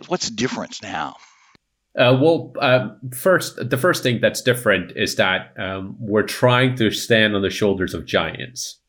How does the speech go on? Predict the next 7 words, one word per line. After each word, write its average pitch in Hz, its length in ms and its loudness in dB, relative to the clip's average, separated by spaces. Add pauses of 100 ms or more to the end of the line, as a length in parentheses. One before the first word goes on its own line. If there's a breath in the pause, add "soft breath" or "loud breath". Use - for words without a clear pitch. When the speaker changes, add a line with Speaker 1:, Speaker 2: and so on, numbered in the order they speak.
(160)
Speaker 2:
right? 104 400 0
Uh, 90 280 -4
the - 120 -8
folks 117 380 0
that 107 200 2
have 92 180 -2
done 98 440 -4